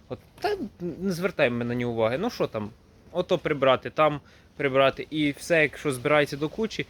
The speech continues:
і буває одне малень-, дві маленькі справи ми робимо за день, і ми цього не замічаємо, а одну, буває, робимо за півдня, от грандіозну, велику, тяжку, і потім, ну, от такі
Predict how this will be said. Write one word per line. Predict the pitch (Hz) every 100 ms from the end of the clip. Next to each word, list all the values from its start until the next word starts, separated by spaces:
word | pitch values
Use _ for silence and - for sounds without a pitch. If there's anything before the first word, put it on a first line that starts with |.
| - -
і | 143
буває | 139 170 160
одне | - 143 156
малень-, | 156 143 156 196 196 _ _ - - - -
дві | 143 175
маленькі | 165 165 156 151
справи | - 180 175
ми | 156 151
робимо | 160 139 135 139
за | 135
день, | 131 165 240 - _ _ _ _ _
і | 143
ми | 165
цього | 156 160
не | 147
замічаємо, | 135 143 143 185 196 220 240 _ _ _ _ -
а | 143
одну, | 151 202 220
буває, | 185 180 165
робимо | 160 156 147 139
за | 143
півдня, | 143 220 208 165 113 - _ _ _ -
от | 127 _ -
грандіозну, | 123 139 139 143 185 175 135 127
велику, | 131 175 170 123
тяжку, | 131 - - 208 233 _ _ _ _ _ _ -
і | 175 180 175 170 160
потім, | 190 190 180 156
ну, | 180 208
от | - _
такі | 170 - 170 147 117